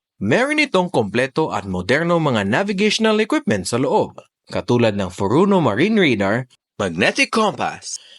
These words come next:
A I S, G P S, G P S plotter,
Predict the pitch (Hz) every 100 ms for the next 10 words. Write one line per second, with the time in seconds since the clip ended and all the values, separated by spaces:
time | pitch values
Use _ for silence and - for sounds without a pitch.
0 | _ - 254 262 185 117 127 - - _
1 | - _ - 117 254 269 156 113 120 -
2 | - _ _ _ _ _ _ 120 180 233
3 | 247 214 202 - 240 - 117 131